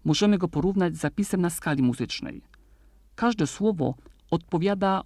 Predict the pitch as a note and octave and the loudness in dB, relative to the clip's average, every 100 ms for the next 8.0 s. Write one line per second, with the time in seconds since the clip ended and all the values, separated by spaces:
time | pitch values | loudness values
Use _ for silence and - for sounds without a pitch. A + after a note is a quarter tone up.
0 | _ - G3+ - G#3+ F3+ C#3 C3 C3 C#3 | _ -4 -2 0 -2 2 4 4 2 0
1 | A#2 F2+ F2 - - - _ _ - _ | -2 -2 -8 -18 -20 -20 _ _ -20 _
2 | _ - - G#3 G#3+ F#3 G#3 - G3 F#3 | _ -14 0 2 4 2 2 2 0 0
3 | E3 D#3+ E3 D3 F3+ F#3 - D#3+ D#3+ E3+ | -4 -2 -2 0 0 0 -2 -4 -2 0
4 | F3+ E3+ F3 D3 C#3+ - G3 G#3+ - _ | 0 0 2 2 0 -2 -2 -2 -8 _
5 | - D3+ D#3+ D#3+ C#3 E3+ G3+ - G3 F#3+ | -4 0 0 0 2 2 2 0 -2 -2
6 | - - D#3+ - G#3 F3 F#3 F3 F3 D#3 | -4 -2 -2 0 2 4 2 0 0 0
7 | D3 D3+ - C3+ B2 F#2+ - - - | 0 -4 -2 -4 -2 -6 -6 -12 -18